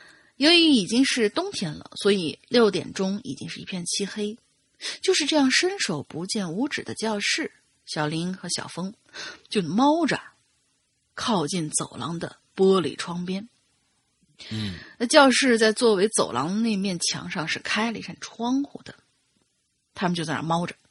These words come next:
Speaker 1: 等待着受害者。
Speaker 2: 嗯。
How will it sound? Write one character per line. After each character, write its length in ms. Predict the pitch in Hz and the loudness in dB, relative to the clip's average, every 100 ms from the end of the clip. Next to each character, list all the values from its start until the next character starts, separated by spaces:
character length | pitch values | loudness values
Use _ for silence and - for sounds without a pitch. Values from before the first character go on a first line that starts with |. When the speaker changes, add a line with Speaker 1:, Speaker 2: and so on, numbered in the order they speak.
| _ - | _ 2
Speaker 1:
等 240 | 185 151 | 4 4
待 160 | 214 202 | -2 -4
着 100 | - _ _ _ | -6 _ _ _
受 280 | - 233 160 | 0 2 0
害 260 | - - - | -4 -8 -8
者。 220 | - - _ _ _ _ _ _ - - - - - | -14 -14 _ _ _ _ _ _ -20 -20 -20 -20 -20
Speaker 2:
嗯。 140 | 104 | -16